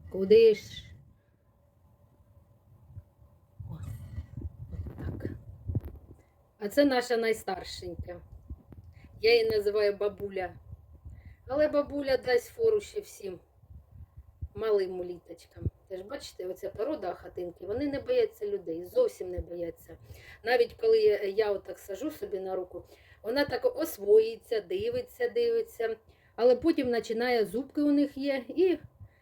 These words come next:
кусати мою долоню. О, починається. Починається, пробує.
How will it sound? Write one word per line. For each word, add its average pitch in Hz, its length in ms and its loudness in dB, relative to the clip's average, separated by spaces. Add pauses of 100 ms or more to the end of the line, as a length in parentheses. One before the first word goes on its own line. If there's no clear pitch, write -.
(160)
кусати 190 640 -2 (1300)
мою 208 280 2
долоню. 180 540 2 (100)
О, 202 200 0 (260)
починається. 202 760 -4 (1300)
Починається, 185 680 -6
пробує. 185 680 4